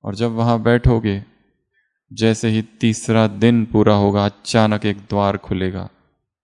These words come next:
अचानक तुम्हें कुछ मिल जाएगा जो तुमने कभी सोचा नहीं था।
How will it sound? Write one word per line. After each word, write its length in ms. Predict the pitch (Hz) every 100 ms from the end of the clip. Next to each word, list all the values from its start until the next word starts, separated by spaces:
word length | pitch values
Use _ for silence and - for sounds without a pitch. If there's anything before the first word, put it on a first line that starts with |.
| _ _
अचानक 540 | 117 - 131 139 135 -
तुम्हें 260 | 120 117
कुछ 280 | - 117 -
मिल 160 | 110 101
जाएगा 540 | 98 95 85 - - _ _
जो 140 | 101 107
तुमने 340 | - 110 104
कभी 240 | 101 95 98
सोचा 420 | - 101 - 98
नहीं 220 | 90 92
था। 380 | - 95 110